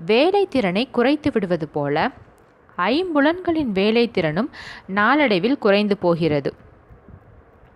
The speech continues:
அதிகம் பயன்படுத்தப்படாத எதுவும் காலப்போக்கில் மட்கிப் போகிறதோ இல்லையோ, செயல்பாட்டில் மங்கிவிடும். ஐம்புலன்கள் விதிவிலக்கல்ல. "என்ன இது?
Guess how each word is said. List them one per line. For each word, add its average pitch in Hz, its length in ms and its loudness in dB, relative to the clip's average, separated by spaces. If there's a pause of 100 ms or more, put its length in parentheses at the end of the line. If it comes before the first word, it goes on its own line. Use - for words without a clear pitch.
(480)
அதிகம் 381 520 0
பயன்படுத்தப்படாத 220 1200 0
எதுவும் 160 460 -2 (340)
காலப்போக்கில் 262 840 2
மட்கிப் 226 540 -2
போகிறதோ 190 420 2
இல்லையோ, 180 500 2 (220)
செயல்பாட்டில் 247 840 0
மங்கிவிடும். 190 600 0 (640)
ஐம்புலன்கள் 226 760 0
விதிவிலக்கல்ல. 196 760 2 (2000)
"என்ன 214 340 0
இது? 320 400 2